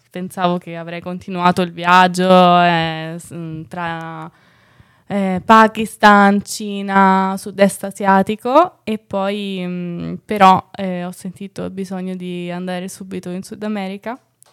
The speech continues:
e c'era il volo, no, il volo più economico con lo scalo a Roma, quindi ho detto: "Ok,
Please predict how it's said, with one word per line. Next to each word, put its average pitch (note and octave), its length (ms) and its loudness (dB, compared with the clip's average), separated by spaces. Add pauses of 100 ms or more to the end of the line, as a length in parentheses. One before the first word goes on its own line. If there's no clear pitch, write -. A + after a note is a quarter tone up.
(480)
e F#3 600 -8
c'era F3 280 -8
il F#3+ 120 -10
volo, F3+ 380 -10
no, F3 280 -10
il F3+ 180 -12
volo F3+ 260 -10
più F#3 140 -16
economico F#3 480 -10
con F#3 120 -12
lo G3 100 -10
scalo F#3+ 280 -12
a F#3 80 -8
Roma, F#3+ 320 -8
quindi F#3 240 -12
ho E3+ 40 -14
detto: F3+ 280 -18
"Ok, F3 240 -18